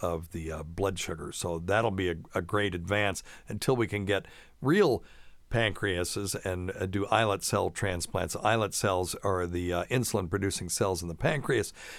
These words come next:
When we can successfully transplant those into a type one diabetic and they function, then that'll be a,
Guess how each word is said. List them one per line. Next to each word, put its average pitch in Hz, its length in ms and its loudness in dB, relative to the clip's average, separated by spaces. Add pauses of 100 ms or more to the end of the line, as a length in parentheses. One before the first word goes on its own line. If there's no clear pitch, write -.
(120)
When 110 120 0
we 147 120 4
can 107 200 0 (180)
successfully 123 680 2
transplant 127 680 2
those 101 280 2
into 98 340 -2
a 87 60 0
type 104 280 0
one 110 220 2
diabetic 101 640 2 (560)
and 120 140 4
they 92 120 2
function, 160 540 4
then 113 180 4
that'll 113 280 4
be 101 380 2
a, 98 180 2